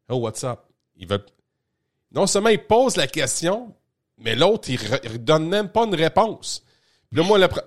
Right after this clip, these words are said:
je, ça me rapp-, puis là, j-, j'étais un combat en tome d'animation à Atlantic City. Puis là, il me disait, « Hey, how's it going ? » Là, je disais, « Oh, it's doing really well. You should see this and that. »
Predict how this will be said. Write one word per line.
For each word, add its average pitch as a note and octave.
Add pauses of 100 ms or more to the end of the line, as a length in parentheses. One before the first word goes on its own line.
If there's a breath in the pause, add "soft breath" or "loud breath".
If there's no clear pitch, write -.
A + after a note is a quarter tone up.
je, -
ça -
me C#3
rapp-, C3+
puis D3+
là, F#3
j-, -
j'étais C3+ (120)
un A#2+
combat C#3
en -
tome E3+
d'animation B2+
à C3
Atlantic A2+
City. D#3+
Puis - (580)
là, C3+
il -
me D3+
disait, « A#2+
Hey, E3 (280)
how's F3+
it F#3+
going ? » F#3
Là, B2+
je G2
disais, « - (140)
Oh, C#3
it's -
doing B2
really A3
well. D3+ (500 soft breath)
You C3+
should A#3
see A3+
this A3
and E3+
that. » G#3